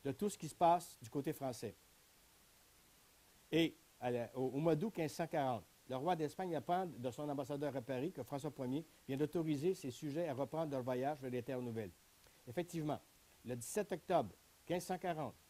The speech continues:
par une commission royale, Cartier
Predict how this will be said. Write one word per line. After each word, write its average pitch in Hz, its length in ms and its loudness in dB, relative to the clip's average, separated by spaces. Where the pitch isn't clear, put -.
par 127 120 -4
une 139 120 -2
commission 180 340 0
royale, 139 460 2
Cartier 175 600 0